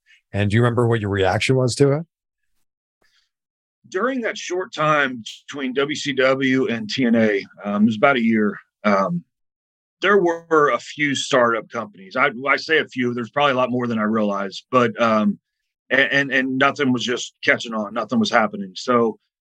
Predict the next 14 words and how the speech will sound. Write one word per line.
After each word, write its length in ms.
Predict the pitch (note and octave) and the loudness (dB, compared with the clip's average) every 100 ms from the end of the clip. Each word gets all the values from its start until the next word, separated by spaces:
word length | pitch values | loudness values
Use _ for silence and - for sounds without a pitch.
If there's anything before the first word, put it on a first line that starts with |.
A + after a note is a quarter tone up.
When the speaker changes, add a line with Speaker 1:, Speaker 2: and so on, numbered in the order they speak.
| _ | _
Speaker 2:
when 140 | A#2+ C3 | -4 0
I 180 | E3 E3 | 2 2
heard 300 | D3 D3 C#3 | 2 0 0
about 320 | B2 A#2+ - | -2 -2 -4
T 160 | - C3+ | -6 -4
N 80 | B2 | 2
A, 260 | A#2+ B2 | 2 2
it 140 | B2+ A2+ | -2 0
probably 340 | D#3+ B3 A#3+ | 0 0 -2
wasn't 400 | D3 F3+ F3+ D3+ | 0 0 0 -6
long 240 | C#3 E3 E3 | -2 -2 -2
before 540 | A2 C#3+ D3+ C3+ G#2+ | -6 0 2 2 0
the 180 | A2+ A#2 | -2 -4
first 340 | - C3 G#2 | 0 0 0